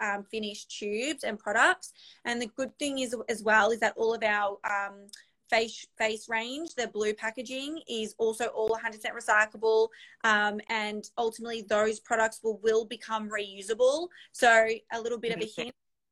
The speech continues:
Speaker 1: we are, um, you know, I guess, investigating in biodegradable and compostable, um, refillables and all these other tech, um, savvy options that we're really kind of investing in at the moment. So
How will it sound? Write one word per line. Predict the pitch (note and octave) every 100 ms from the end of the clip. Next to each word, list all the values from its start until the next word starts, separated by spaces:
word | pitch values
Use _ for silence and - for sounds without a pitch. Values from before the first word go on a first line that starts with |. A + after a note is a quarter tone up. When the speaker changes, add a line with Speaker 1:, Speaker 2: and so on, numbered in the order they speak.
| _ B3+
Speaker 1:
we | A#3+
are, | A3+ A3 A3+ A3 A3
um, | A3+ A3 G#3 -
you | A#3+
know, | A3 G#3+ _ _ _ A#3+
I |
guess, | A3+ A3
investigating | A#3 G#3+ G#3+ A#3 A3 G#3+ A3
in | G#3+
biodegradable | G#3 G#3 G#3+ G#3+ G#3 G#3 G#3+ G#3+
and | G#3
compostable, | A3 A3 G#3+ A3 G#3 G#3 G#3 G#3+ - -
um, | A3 G#3+
refillables | G#3+ A#3+ E4+ D#4+ D4 C#4+ C4+ C4 -
and | A#3 A3+ A3
all | A#3+
these | A#3+ A3
other | - A3 G#3+
tech, | A#3+ G#3+ - - -
um, | G#3+ G#3 G#3
savvy | G#3 A3 G#3+ G#3+
options | G#3 - A3+ G#3 G#3
that | G#3 G#3
we're | G#3 G3+
really | G#3 G#3
kind | G3 G#3+ G3+
of | G3 _ _
investing | A#3 A3+ G#3+ - A3
in | G#3
at | G#3 -
the |
moment. | G#3 G#3 G#3 -
So | - G#3